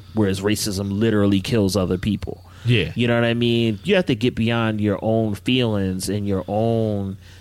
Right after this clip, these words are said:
Speaker 1: sense of, like, personal offense. I, I'd be scrolling on the timeline and a motherfucker will say some ill shit about men in particular. It dings my, uh, emotion. Like, I'm not, like, I'm beyond that. You know what I'm
Speaker 2: No,
Speaker 1: saying?
Speaker 2: we're not immune to that. You, you don't have to be immune to it.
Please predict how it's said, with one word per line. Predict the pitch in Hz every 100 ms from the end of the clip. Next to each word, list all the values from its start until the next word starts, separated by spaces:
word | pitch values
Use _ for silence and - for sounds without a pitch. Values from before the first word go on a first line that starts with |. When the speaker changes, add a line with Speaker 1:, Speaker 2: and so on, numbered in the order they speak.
| -
Speaker 1:
sense | - - 107 -
of, | 95
like, | 101 92 -
personal | 110 110 113 95 90
offense. | - 123 113 90
I, | 381 427 -
I'd | 294 381
be | 190
scrolling | - 120 123 123
on | 113
the | 104
timeline | - 110 107 110 113 110 104
and | 98
a |
motherfucker | 110 113 - 104
will | 98
say | - 113 101 - -
some | - 107 -
ill | 127 117
shit | 113 - 110
about | 101 101 78
men | 101 107 107
in | 101
particular. | 104 - 101 110 113 117 117 - -
It | 214 123
dings | 120 120 123 110 104
my, | 107 104 98 - 98
uh, | 98 92 92 -
emotion. | 113 92 98 110 - 165
Like, | 139 139
I'm |
not, | 147 127
like, | 104 98 95 - - - - -
I'm | 120 113
beyond | 110 95 92 104 104
that. | 107 151 -
You | 123 127
know |
what | 127
I'm | 262 135
Speaker 2:
No, |
Speaker 1:
saying? | 107 139
Speaker 2:
we're | -
not | 262
immune | 220 139 143 196
to | 165 170
that. | 208 233
You, | 175 226 226
you | 170 175 240
don't | 233
have | 214 302 -
to | 277
be | 247
immune | 180 160 123
to | 104 101 73
it. | -